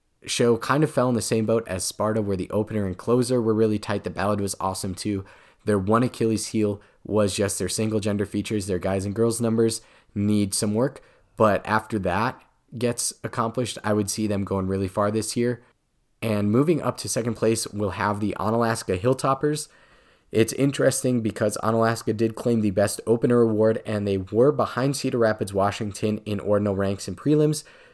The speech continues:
so they managed to jump Washington. And I'm not entirely surprised,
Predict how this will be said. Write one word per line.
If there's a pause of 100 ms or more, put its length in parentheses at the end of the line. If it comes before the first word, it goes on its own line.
so
they
managed
to
jump
Washington. (360)
And
I'm
not
entirely
surprised,